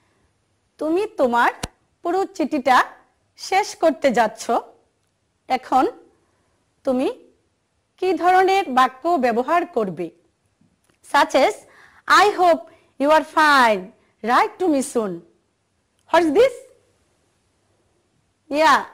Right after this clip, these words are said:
this is closing. Understand? Okay, fine. বন্ধুরা, this is the last part of a letter. Can you tell me what's this? What's called?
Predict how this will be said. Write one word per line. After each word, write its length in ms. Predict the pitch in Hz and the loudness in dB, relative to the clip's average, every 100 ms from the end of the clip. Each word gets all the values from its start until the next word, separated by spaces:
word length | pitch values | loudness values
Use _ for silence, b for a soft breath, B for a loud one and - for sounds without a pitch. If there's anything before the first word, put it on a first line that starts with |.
| _ | _
this 160 | 220 220 480 | -10 -2 -2
is 80 | 508 - _ _ _ _ | -2 -12 _ _ _ _
closing. 460 | 381 381 277 240 190 165 _ _ _ _ _ _ _ _ - 269 | 2 2 4 0 -4 -10 _ _ _ _ _ _ _ _ -8 -4
Understand? 640 | 330 - 370 370 370 392 - _ _ _ - 359 | -4 0 2 2 0 -2 -8 _ _ _ -2 -2
Okay, 260 | - 302 262 302 | 2 0 0 2
fine. 340 | 277 285 302 320 - _ _ _ _ _ _ _ _ 262 | 2 4 0 -4 -12 _ _ _ _ _ _ _ _ 2
বন্ধুরা, 440 | 349 370 359 294 302 - _ _ _ _ _ - | 4 4 4 4 2 0 _ _ _ _ _ -4
this 120 | 349 359 | -4 -2
is 60 | 349 294 | -2 2
the 100 | 381 403 - _ - 294 | 2 0 -8 _ -4 0
last 380 | 349 - - - - _ - | 2 0 -4 -20 -20 _ -2
part 260 | 247 269 453 - - | 2 2 -2 -8 -6
of 60 | 240 269 | -4 -4
a 20 | 453 - _ - | -6 -8 _ 0
letter. 300 | 247 - 190 175 _ _ _ - | 0 0 -6 -8 _ _ _ -6
Can 140 | 285 320 | -2 -2
you 60 | 349 392 | -2 2
tell 140 | 302 311 | 2 4
me 100 | 311 466 - _ _ _ _ _ - | 2 -2 -6 _ _ _ _ _ -2
what's 200 | 311 311 339 | 0 2 2
this? 180 | 427 453 - _ _ _ _ _ - | 2 0 -12 _ _ _ _ _ -6
What's 220 | 302 311 | -6 -6
called? 380 | 311 302 494 | -2 -2 -2